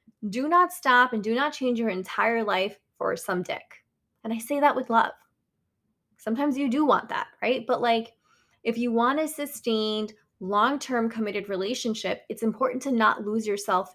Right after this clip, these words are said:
in a relationship. 'Cause once you do that, you lose your sense of self, and the very thing that attracted the man to you, you're gonna lose that.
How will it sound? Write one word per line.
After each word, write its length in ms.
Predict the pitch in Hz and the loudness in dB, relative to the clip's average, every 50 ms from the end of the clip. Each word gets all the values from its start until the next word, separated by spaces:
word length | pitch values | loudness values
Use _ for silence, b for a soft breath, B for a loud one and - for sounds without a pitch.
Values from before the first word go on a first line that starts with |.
| _ _ | _ _
in 180 | - 240 247 233 | 2 2 4 4
a 60 | 202 | 4
relationship. 680 | 175 165 - - 180 180 - - - - - - - - _ _ _ _ _ _ b b b b b b b _ | 2 0 -2 -4 -6 -8 -8 -10 -8 -8 -6 -8 -8 -10 _ _ _ _ _ _ b b b b b b b _
'Cause 200 | - 226 190 196 | -6 -4 -4 -2
once 320 | 196 226 269 320 320 - | 0 0 0 0 0 0
you 100 | 330 320 | 0 0
do 200 | 262 - 262 262 | 0 0 0 0
that, 340 | 220 202 185 180 180 180 - | 4 6 8 8 8 6 6
you 160 | 208 202 202 | 2 -4 -4
lose 240 | 190 190 233 262 277 | -4 -2 -4 -4 -2
your 140 | 330 330 330 | -2 -2 -2
sense 280 | 330 - 254 247 240 - | 0 0 -2 0 0 -2
of 140 | 233 226 | -4 -4
self, 340 | - - - - - 185 185 | -4 -2 0 0 0 0 -2
and 140 | - 185 202 | -4 -4 -2
the 80 | 202 190 | -2 -2
very 400 | 190 190 233 233 254 311 330 311 | -2 0 0 0 0 0 -2 -4
thing 160 | - 311 294 | -4 -2 0
that 160 | 285 285 269 | 2 2 2
attracted 560 | 240 233 233 - 220 208 220 226 - 202 175 | 0 -2 -2 0 0 0 0 0 -4 -6 -4
the 100 | 180 175 | -4 -2
man 360 | 185 180 180 180 185 180 185 | -2 -2 -2 -2 -2 -4 -4
to 180 | 185 - 220 214 | -6 -6 -6 -4
you, 400 | 220 240 285 320 349 403 415 - _ _ _ _ _ _ _ _ _ _ _ _ _ _ - - _ _ _ | -4 -2 0 0 0 0 -2 -6 _ _ _ _ _ _ _ _ _ _ _ _ _ _ -20 -20 _ _ _
you're 200 | - 240 277 269 | -2 0 0 2
gonna 180 | 311 339 339 320 | 4 4 4 4
lose 400 | 254 226 277 330 508 587 587 - | 4 4 4 2 2 2 0 2
that. 500 | - 196 165 156 - - - - - - | 4 6 6 6 4 -2 -6 -10 -18 -20